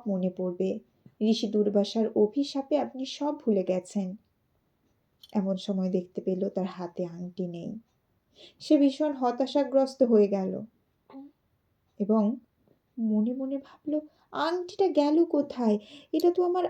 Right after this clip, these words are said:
আঙুলেই ছিল।" এদিকে রাজা দুষ্মন্ত তাকে মিথ্যেবাদী বলে ঘাড় ধাক্কা দিয়ে বার করে দিল।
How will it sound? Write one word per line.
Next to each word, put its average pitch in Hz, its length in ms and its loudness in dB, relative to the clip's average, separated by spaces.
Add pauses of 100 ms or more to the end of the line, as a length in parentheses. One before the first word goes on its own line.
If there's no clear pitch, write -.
আঙুলেই 269 520 2
ছিল।" 202 420 2 (1200)
এদিকে 180 340 2
রাজা 175 360 0
দুষ্মন্ত 185 880 0
তাকে 180 300 -2
মিথ্যেবাদী 180 800 -2
বলে 202 560 4 (240)
ঘাড় 185 500 0
ধাক্কা - 440 -6
দিয়ে 214 340 2
বার 175 540 -2
করে 160 260 -8
দিল। 170 340 -4